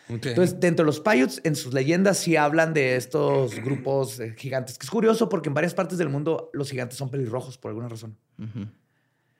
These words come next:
Speaker 2: Ahora, según los Paiute, estos gigantes llegaron de la isla, a que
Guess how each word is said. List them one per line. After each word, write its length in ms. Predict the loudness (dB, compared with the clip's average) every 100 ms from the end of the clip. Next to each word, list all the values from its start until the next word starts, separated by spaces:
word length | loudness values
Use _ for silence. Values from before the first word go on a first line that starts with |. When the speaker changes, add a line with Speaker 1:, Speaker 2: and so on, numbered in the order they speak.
| _ -4
Speaker 2:
Ahora, 460 | 0 0 0 -18 _ _ _ _ _ _ -8
según 360 | 0 4 4
los 160 | 4 2
Paiute, 480 | 2 2 2 -2 -18 _ _ _ _ _ _ _ _
estos 280 | -2 0 0
gigantes 500 | 4 6 6 6 6
llegaron 400 | 6 4 4 4
de 100 | 4
la 160 | 4 4
isla, 540 | 4 2 2 2 -2 -16 _ _ _ _ -8
a 120 | -6
que 100 | 0